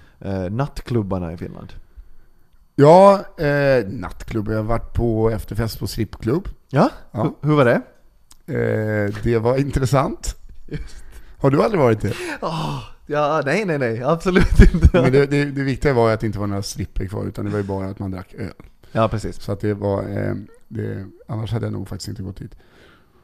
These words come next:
Speaker 2: Men sen har jag varit, ja, men du, jag, Bettner, vi, jag var nydumpad, han hade kris i sin relation,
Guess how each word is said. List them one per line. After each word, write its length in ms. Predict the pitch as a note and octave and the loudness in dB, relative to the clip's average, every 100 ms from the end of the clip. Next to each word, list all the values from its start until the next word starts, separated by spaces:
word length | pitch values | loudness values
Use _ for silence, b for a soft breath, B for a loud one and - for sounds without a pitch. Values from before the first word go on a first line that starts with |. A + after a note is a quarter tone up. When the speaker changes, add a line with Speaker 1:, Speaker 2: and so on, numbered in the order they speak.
| b | b
Speaker 2:
Men 320 | - B2+ B2+ B2 | -4 0 2 4
sen 240 | C#3+ C#3+ | 4 4
har 120 | C#3+ | 4
jag 80 | C#3+ | 4
varit, 180 | C3+ D3+ | 2 0
ja, 80 | C#3 | -2
men 100 | C#3+ | -2
du, 160 | C#3+ | -2
jag, 160 | D3 C#3 | -2 -2
Bettner, 600 | C#3+ C#3 C3+ C#3+ C#3 B2 A#2+ - | -4 -2 -2 0 -2 -2 -6 -12
vi, 140 | - B2 - | -8 -8 -2
jag 160 | C3 | 0
var 100 | C3+ | 2
nydumpad, 560 | C3+ A#2 A2+ G#2 A2 G#2+ | 0 2 2 2 0 0
han 260 | A2+ A2 | -2 -2
hade 420 | A2 G#2+ G#2+ G#2+ G2+ | -2 -2 0 0 0
kris 340 | G#2 G#2+ - | -2 -4 -4
i 40 | |
sin 320 | - G#2+ G#2+ G#2 | -10 -8 -6 -6
relation, 580 | G2+ G2 G#2 G2+ G#2 | -6 -4 -4 -4 -6